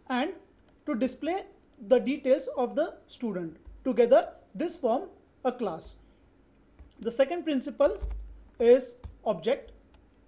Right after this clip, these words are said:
An object, or the, what we can say is instance, is an instantiation of a class. So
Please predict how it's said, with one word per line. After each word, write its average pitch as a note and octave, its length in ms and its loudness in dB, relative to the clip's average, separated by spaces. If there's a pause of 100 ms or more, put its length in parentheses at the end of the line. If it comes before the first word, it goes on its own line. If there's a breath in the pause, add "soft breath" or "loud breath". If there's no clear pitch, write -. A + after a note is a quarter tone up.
(840)
An C#4+ 220 -2
object, D4+ 500 2 (160)
or C4 360 4 (400)
the, C#4 180 -6 (260)
what B3 220 4
we D#4 100 -2
can D#4+ 120 0
say B3+ 220 2
is C#4+ 200 -4
instance, C#4 560 -2 (160)
is B3 160 0
an C#4+ 240 2 (340 soft breath)
instantiation E4 760 -2
of C4 200 -2
a C#4 60 0
class. F#3 400 -8 (240 soft breath)
So F4+ 400 -4